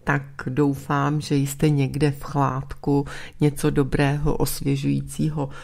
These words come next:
popíjíte a odpočíváte buď na dovolené, anebo po náročném dni. No a my už se do toho pustíme a začneme na protiproudu Parlamentních listů a podíváme se ještě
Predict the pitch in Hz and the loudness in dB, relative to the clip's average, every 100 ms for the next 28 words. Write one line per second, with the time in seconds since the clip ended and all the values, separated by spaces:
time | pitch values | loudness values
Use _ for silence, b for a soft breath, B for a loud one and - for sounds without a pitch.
0 | B - 139 139 135 135 127 135 139 156 | B -2 -2 -2 -4 -4 -2 -4 -2 0
1 | 147 - - 139 127 B B - 160 - | 2 0 0 0 0 B B 0 0 0
2 | - 143 - 131 131 131 131 135 131 127 | -2 -2 -2 -2 0 0 0 -2 -2 -2
3 | 123 185 - 143 117 131 131 139 147 147 | 2 2 2 0 0 0 0 2 2 2
4 | 151 151 147 135 139 135 135 - 139 143 | 2 2 2 2 2 0 -2 0 0 2
5 | 139 131 131 - 131 127 120 120 - 113 | 0 -2 -4 -4 -2 -2 -2 -4 -4 -2
6 | 127 131 139 131 - B B B B B | 2 4 6 4 0 B B B B B
7 | B 202 208 170 - 196 - 196 185 185 | B 2 4 2 0 0 2 2 2 2
8 | 156 - 156 - - 190 202 202 151 156 | 0 0 -2 -4 0 4 6 4 2 -2
9 | 156 - 170 165 143 143 139 139 - - | -4 -4 -2 0 -2 0 -2 2 6 6
10 | - - 170 170 180 165 165 170 170 170 | 6 2 2 2 0 0 2 2 2 0
11 | - 139 127 - 139 139 - - 180 - | 0 0 0 0 0 0 -6 0 2 2
12 | 139 151 139 156 151 147 147 139 143 139 | 0 -2 0 2 2 2 0 0 0 -2
13 | - - 131 | -2 -2 -2